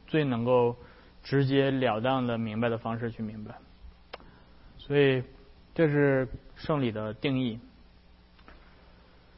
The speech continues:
所以看到这里面，我们看到圣父赐下了圣礼，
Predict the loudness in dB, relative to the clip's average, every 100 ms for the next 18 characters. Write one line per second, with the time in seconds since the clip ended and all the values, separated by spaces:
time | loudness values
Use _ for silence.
0 | -20 -20 -20 -20 -20 -20 -6 0 2 2
1 | -2 0 2 4 4 6 6 4 2 2
2 | 0 2 0 0 0 0 0 4 6 6
3 | 6 6 6 4 6 8 10 8 8 6
4 | 4 2 2 0